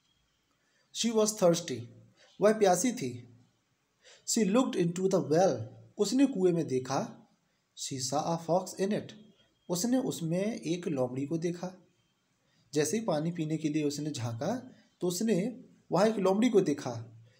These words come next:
She asked the fox। तो उसने लोमड़ी से पूछा, "What are you doing there?" तुम वहाँ क्या कर रही हो?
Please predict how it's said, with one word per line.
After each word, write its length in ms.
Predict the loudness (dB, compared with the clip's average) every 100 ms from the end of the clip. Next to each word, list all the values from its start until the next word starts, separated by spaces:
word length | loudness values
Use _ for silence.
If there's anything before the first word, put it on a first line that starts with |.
| _
She 180 | -6 2 4
asked 300 | 4 4 0
the 200 | 0 -2
fox। 420 | 2 2 2 -2 -10 -10 _ _
तो 60 | 0
उसने 260 | 2 2
लोमड़ी 320 | 6 6 4
से 100 | 2
पूछा, 640 | 0 0 2 2 0 -4 -16 -20 0
"What 200 | 4 4
are 180 | 6 4
you 100 | 4 2
doing 220 | 0 0
there?" 340 | 4 6 4 0 -10 -20 _ _ _ _ _ -2
तुम 100 | 2
वहाँ 220 | 2 2
क्या 180 | 4 4
कर 180 | 4 2
रही 200 | 2 0
हो? 340 | -4 -8 -16